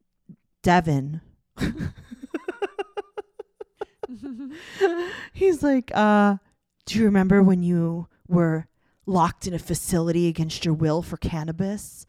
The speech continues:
Speaker 2: Right.
Speaker 1: And it's like, Doctor Drew.
Speaker 2: Right. Come on.
Speaker 1: Remember when you got arrested for weed?
Speaker 2: Yeah, shit
Speaker 1: Okay, but why,
Speaker 2: happens.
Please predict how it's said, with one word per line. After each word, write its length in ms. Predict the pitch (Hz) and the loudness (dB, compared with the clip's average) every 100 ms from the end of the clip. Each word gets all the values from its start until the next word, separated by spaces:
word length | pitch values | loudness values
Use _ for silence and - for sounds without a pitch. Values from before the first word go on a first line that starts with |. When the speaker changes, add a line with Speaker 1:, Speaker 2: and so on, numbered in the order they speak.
| - | -6
Speaker 2:
Right. 380 | 196 160 92 - _ _ _ 214 | -4 -4 -10 -20 _ _ _ 0
Speaker 1:
And 120 | 220 | 0
it's 140 | 208 | 0
like, 340 | 226 208 202 _ _ _ _ _ _ - | 0 0 -4 _ _ _ _ _ _ -8
Doctor 260 | 196 - | -8 -6
Drew. 320 | 147 110 143 185 _ _ _ | -8 -6 -8 -12 _ _ _
Speaker 2:
Right. 340 | 196 156 110 _ - | -10 -10 -12 _ -14
Come 140 | 285 | -12
on. 200 | 147 156 _ _ _ _ _ _ _ - | -12 -14 _ _ _ _ _ _ _ -2
Speaker 1:
Remember 180 | 208 | 2
when 80 | 254 | 2
you 60 | 254 | 0
got 100 | 214 | 0
arrested 360 | 175 175 196 | 0 0 -4
for 140 | - 175 | -8 -6
weed? 460 | 165 175 254 254 - _ _ _ _ _ - | -2 -2 -2 -6 -12 _ _ _ _ _ -14
Speaker 2:
Yeah, 300 | 440 403 160 | -6 -6 -6
shit 160 | - 269 | -2 2
Speaker 1:
Okay, 140 | 392 440 | 4 4
but 140 | 427 | 4
why, 140 | - 539 659 | 4 2 0
Speaker 2:
happens. 180 | - | -10